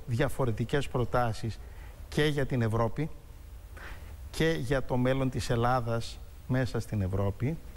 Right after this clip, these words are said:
Αλλά η πόλωση δεν σημαίνει κατά ανάγκη χυδαιότητα. Θα μπορούσε να γίνει μια πολιτική αντιπαράθεση με επιχειρήματα, με στοιχεία, με προτάσεις, όπου κάθε κόμμα να καταθέσει τον απολογισμό του,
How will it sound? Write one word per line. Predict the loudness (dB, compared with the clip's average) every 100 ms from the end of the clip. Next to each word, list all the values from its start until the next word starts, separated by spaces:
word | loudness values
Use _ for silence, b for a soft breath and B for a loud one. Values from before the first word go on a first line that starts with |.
| B B B B B B
Αλλά | 0 2 4 4 4 2 -2 -12 -14 -14 -2
η | 0
πόλωση | 0 2 2 2 0 0
δεν | 0
σημαίνει | 0 2 2
κατά | 2 2
ανάγκη | 4 2 2
χυδαιότητα. | -2 0 2 2 0 -2 -4 -4 -10 B B
Θα | -2 0
μπορούσε | 2 2 0 2
να | 2
γίνει | 2 2 2
μια | 4 4 2
πολιτική | 2 2 0 -2 -4 0 2
αντιπαράθεση | 2 0 0 0 0 -2 -2 -2 -4 -6
με | 2 2
επιχειρήματα, | 2 -2 0 2 4 4 2 0 -2 -2
με | 0
στοιχεία, | 0 -2 0 2 4 4
με | 2
προτάσεις, | 2 2 2 4 2 2 -2 -2 B B B -2
όπου | 0 2
κάθε | 2 2 2
κόμμα | 2 2 4 2 -2 -10 -12 B B B 0
να | 2 4
καταθέσει | 2 2 2 2 2 2
τον | 2 2
απολογισμό | 4 2 2 2 4 4
του, | 2 0